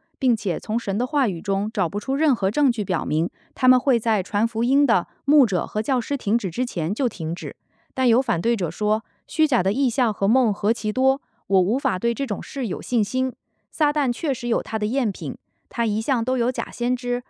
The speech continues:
而在他这最后迷惑与得胜的时刻，我们当然更可以预料他们的出现。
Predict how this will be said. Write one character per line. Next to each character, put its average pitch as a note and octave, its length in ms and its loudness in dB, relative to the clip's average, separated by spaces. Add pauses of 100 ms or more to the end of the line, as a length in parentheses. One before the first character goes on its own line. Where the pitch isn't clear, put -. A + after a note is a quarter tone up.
(120)
而 G#3+ 140 -2
在 B3+ 180 -2
他 B3 220 -4
这 C4 120 -4
最 C#4 160 -4
后 B3+ 200 -2
迷 F#3 200 -4
惑 B3+ 220 0
与 F3 140 -6
得 F3 180 -2
胜 D4 160 -4
的 A#3+ 80 -2
时 - 180 -12
刻， F3+ 300 -6 (240)
我 F#3+ 80 -4
们 F3+ 140 -2
当 C4+ 180 0
然 G#3 220 -6
更 D4+ 180 2
可 A3 160 -4
以 F#3 140 -4
预 A3 160 -2
料 G3+ 180 2
他 A3 160 -4
们 A3 100 -2
的 F3+ 60 -4
出 A#3 220 -4
现。 A3 260 -4